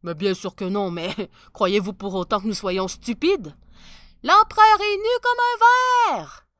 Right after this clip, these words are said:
se mit subitement à crier la foule.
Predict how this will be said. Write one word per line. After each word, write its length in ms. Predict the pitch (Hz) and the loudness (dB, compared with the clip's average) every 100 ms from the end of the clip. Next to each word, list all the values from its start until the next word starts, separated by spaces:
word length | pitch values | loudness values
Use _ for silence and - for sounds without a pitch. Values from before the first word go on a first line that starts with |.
| - | -20
se 200 | - 185 | -14 -12
mit 220 | 165 151 | -12 -12
subitement 800 | - - 302 202 160 - 220 294 - | -12 -10 -10 -10 -12 -12 -12 -12 -14
à 100 | 151 | -18
crier 380 | - - 311 311 | -18 -14 -12 -10
la 140 | 269 240 | -12 -14
foule. 420 | - 151 151 | -18 -20 -20